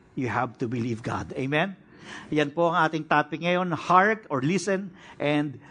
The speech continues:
believe. Tumayo po tayong lahat as we open our Bible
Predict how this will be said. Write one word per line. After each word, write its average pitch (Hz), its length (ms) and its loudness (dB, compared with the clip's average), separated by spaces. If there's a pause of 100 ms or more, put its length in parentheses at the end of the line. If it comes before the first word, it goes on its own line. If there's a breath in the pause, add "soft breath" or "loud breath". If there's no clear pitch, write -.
(120 loud breath)
believe. 123 560 -4
Tumayo 185 320 0
po 165 120 -4
tayong 160 320 2
lahat 247 240 4 (360 loud breath)
as 143 200 -4
we 170 120 0
open 175 240 0
our 156 160 2
Bible 190 480 4